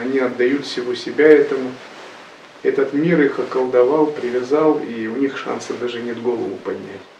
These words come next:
Старое поколение кое-что поняли, но уже поздно. Жизнь прошла.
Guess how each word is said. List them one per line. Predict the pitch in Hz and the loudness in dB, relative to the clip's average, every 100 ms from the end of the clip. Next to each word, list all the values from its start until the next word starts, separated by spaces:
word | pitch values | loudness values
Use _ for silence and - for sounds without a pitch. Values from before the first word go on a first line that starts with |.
| _ _ _ _ _ _ _ _ - - - - - - - - | _ _ _ _ _ _ _ _ -20 -20 -20 -20 -20 -20 -20 -20
Старое | - 165 165 156 | 0 4 6 6
поколение | 151 139 143 139 139 127 113 104 - | 4 0 2 4 2 2 0 -2 0
кое-что | 127 123 - - | 2 2 0 -6
поняли, | 117 147 175 170 135 | -2 0 2 0 -2
но | 107 107 | -4 -8
уже | 110 120 | -10 -10
поздно. | 110 101 - - - - - - - - - - - - - - - - - - - | -10 -14 -14 -20 -20 -20 -20 -20 -20 -20 -20 -20 -20 -20 -20 -20 -20 -20 -20 -20 -12
Жизнь | 113 127 | -10 -10
прошла. | 123 123 - | -10 -12 -12